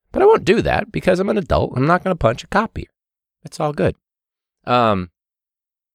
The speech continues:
so, uh, to, to start, well, I guess that started us off already talking about P D, which, by the way, i-, is interesting to see what type of students your fellow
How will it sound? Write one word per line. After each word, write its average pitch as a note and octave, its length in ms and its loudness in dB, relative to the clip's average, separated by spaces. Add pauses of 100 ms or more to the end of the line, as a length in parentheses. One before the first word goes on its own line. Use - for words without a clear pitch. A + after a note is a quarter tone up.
(140)
so, E3+ 280 2
uh, - 160 -8
to, D#3+ 400 4
to C3+ 260 2
start, F#3+ 400 0
well, A#2 140 0 (180)
I F#2+ 40 -4
guess G2+ 180 2
that G#2 180 2
started E2 300 2
us D2 120 -2
off E2 200 2
already C#2+ 300 -4
talking D#2 280 -4
about C2 240 -4
P C#2+ 180 -4
D, C2 340 -4 (920)
which, - 180 -4
by A3+ 140 2
the E3+ 100 4
way, A2+ 340 6 (280)
i-, A#2+ 120 -2
is B2 320 0 (100)
interesting F3 440 0
to F#2+ 60 0
see G#2+ 220 -2
what G2+ 160 2
type A#2 200 -2
of D2+ 80 -6
students D2 600 -4 (420)
your E2+ 180 -2
fellow D#2+ 580 -2